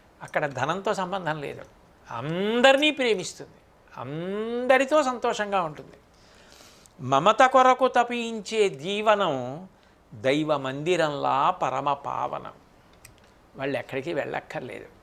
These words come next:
ఎందుకు వెళ్ళక్కర్లేదంటే వాళ్ళ మనసే దైవ మందిరం. కారణం, అది మమత కొరకు తపించే జీవనం.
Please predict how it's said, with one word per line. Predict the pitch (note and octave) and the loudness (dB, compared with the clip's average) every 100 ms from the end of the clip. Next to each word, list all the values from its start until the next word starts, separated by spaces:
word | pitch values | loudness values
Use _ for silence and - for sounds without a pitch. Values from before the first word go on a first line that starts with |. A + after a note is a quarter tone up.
| _ - _ - _ C3+ | _ -20 _ -20 _ -12
ఎందుకు | C3 D#3 | -8 -4
వెళ్ళక్కర్లేదంటే | D#3 D#3+ D3+ C#3+ C3 C3 B2 A#2+ C3 G3+ F#3+ - - - - - | -2 -2 -2 -6 -4 -6 -8 -8 0 0 0 -6 -20 -20 -20 -12
వాళ్ళ | C3+ C3+ | -4 -2
మనసే | C3 A#2+ C#3 D3+ D#3 | 0 -2 -2 0 0
దైవ | D#3+ C3 C#3 | 2 0 0
మందిరం. | C#3+ C3 A2 - - _ - - - _ _ - - - - B2+ | -2 -4 -10 -12 -16 _ -20 -20 -20 _ _ -20 -20 -20 -12 -2
కారణం, | C#3 D#3+ F3+ G#3+ A#3 - - - - - - - - _ _ _ _ - C#3+ | 0 0 -2 -6 -10 -20 -20 -20 -20 -20 -20 -20 -20 _ _ _ _ -6 -2
అది | E3 E3 C3+ D3+ G#3 - C3 | 2 2 2 -2 -6 -12 -10
మమత | B2 C3 E3 F#3 A3 | -2 2 2 4 4
కొరకు | A3 G#3+ G#3 G3+ | 4 4 2 0
తపించే | G3+ D#3+ A3 A3+ A#3+ A3+ - A3 G3+ | 0 -2 0 0 0 -2 0 4 4
జీవనం. | C#3+ C#3+ D#3+ C3+ B2+ G2+ | 4 -2 -2 0 0 -2